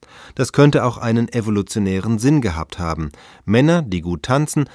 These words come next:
beweisen eine gute Körperkontrolle, ein gutes Rhythmusgefühl,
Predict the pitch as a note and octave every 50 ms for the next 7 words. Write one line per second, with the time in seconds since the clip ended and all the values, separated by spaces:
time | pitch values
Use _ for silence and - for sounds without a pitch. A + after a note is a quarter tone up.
0 | - - - B2 G2+ G#2 F#2+ G2+ G#2 G#2 A2+ F#2+ G#2 G#2 G#2 F#2 F#2+ F#2+ F2+ G2+
1 | F#2 - - - C3 C3+ - - G2 F#2 - G2+ F#2+ - - - F#2+ F#2+ G2+ F#2+
2 | F#2+ G2+ G2 E2+ F#2 G2+ F#2+ G#2 F#2 - - F#2+ A#2+ - - G2+ F#2+ F2 - -
3 | G2+ F#2 - - G#2+ A2 A#2+